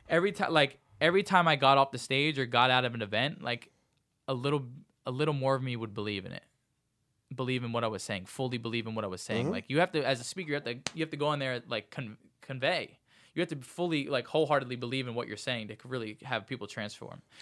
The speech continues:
Speaker 2: Right.
Speaker 1: And so, like, every time I would get off, I, I do meet and greets, and I always like to just, like, meet everyone, and, like, I don't like to just ride out. I wanna touch people and, like, hug people and, like, what'd you get from it? What are your takeaways?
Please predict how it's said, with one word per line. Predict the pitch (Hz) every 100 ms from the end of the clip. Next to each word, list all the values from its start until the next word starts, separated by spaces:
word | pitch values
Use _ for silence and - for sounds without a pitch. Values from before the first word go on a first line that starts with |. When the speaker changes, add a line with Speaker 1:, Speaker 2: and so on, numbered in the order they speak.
| -
Speaker 2:
Right. | 95 85
Speaker 1:
And | 123
so, | -
like, | 135 123
every | 147 156
time | 151 143
I | 135
would | 127
get | 123
off, | 123 110 -
I, | 120
I | 113
do | 123 123
meet | 120 143
and | 131
greets, | 110 101 -
and |
I | 107
always | 123 117
like | 107
to | 107
just, | 107 107
like, | 98
meet | 98 123
everyone, | 117 104 101 95 92
and, | 98
like, | 104
I |
don't | 107 113
like | 107 107
to | 104
just | 110
ride | 104 98
out. | 98
I | 95
wanna | 101 101
touch | 123 -
people | - 104 98
and, |
like, | 95 92
hug | 117 98
people | 110 98
and, | 92
like, | 90
what'd | 107 117
you | 113
get | 107 98
from | 113 95
it? | -
What | 120
are |
your | 110
takeaways? | - 110 98 95 -